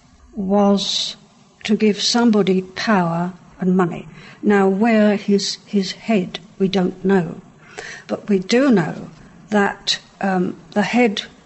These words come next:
was considered to give the owner of it, especially in a child, youthfulness, extra brain power, and above all, access to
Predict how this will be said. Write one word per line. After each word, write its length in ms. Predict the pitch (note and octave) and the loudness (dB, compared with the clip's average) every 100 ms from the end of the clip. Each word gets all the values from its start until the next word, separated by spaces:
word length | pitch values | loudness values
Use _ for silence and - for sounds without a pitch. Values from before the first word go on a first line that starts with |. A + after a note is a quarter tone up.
| - _ G3 | -20 _ -2
was 260 | G#3 G3+ | 0 0
considered 680 | - G#3 F3+ A#3 A3 A3 - | 0 -2 0 -2 -2 -4 -8
to 80 | - | -2
give 180 | A3+ F#3+ | 0 2
the 160 | F#3+ | 0
owner 340 | G#3 G#3 F#3 E3 | 4 4 4 2
of 200 | F#3 F3 | -4 -6
it, 300 | - - - - _ _ _ _ _ | -8 -10 -12 -20 _ _ _ _ _
especially 400 | F#3+ - A3 G3 | -6 -4 -2 0
in 100 | F3 | 0
a 60 | E3+ | -2
child, 480 | - F3 E3 F3+ - | -4 -6 -4 -8 -8
youthfulness, 880 | G3+ G#3+ - G3+ G3 G3 F#3 - - _ - A3 | 0 0 0 0 2 2 0 -6 -8 _ -4 -2
extra 340 | A3 - G3 | -2 -4 -6
brain 400 | F#3+ F#3+ F#3 F3 | -2 2 2 2
power, 420 | - F3+ E3 E3+ - - - | -4 -6 -4 -8 -10 -20 -10
and 120 | F3 | -6
above 320 | F3 F#3+ F#3 | -2 -2 0
all, 380 | F#3 F3 F3 F3+ - - - | -2 -2 -4 -6 -16 -20 -8
access 560 | F#3 - - E3+ - - | -8 -6 -6 -6 -6 -10
to 280 | - E3 | -8 -10